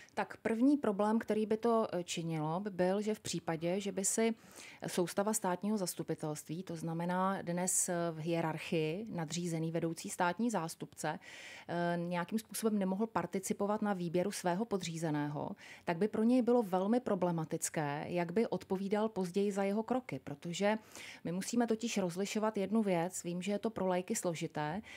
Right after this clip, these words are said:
ale soustava státního zastupitelství,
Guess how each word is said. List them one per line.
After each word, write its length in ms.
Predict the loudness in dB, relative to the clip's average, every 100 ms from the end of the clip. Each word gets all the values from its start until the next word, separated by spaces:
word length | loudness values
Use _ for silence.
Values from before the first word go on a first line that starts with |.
| -18 -6
ale 320 | 0 4 4
soustava 440 | 2 -2 -2 -2 -2
státního 440 | 0 0 0 0
zastupitelství, 1000 | 0 -2 -2 -2 -2 -4 -6 -8 -6 -6